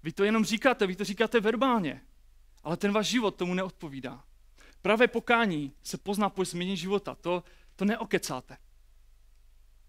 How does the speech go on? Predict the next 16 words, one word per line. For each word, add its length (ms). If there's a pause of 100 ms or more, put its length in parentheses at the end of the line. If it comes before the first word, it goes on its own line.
(460)
Já 60
jsem 180
jednou 320 (180)
četl 280
takový, 400
eh, 100
cestopis, 720
eh, 200
člověka, 400
který 200
byl 160
v 40
Bulharsku, 680
eh, 480
na 100
horách 540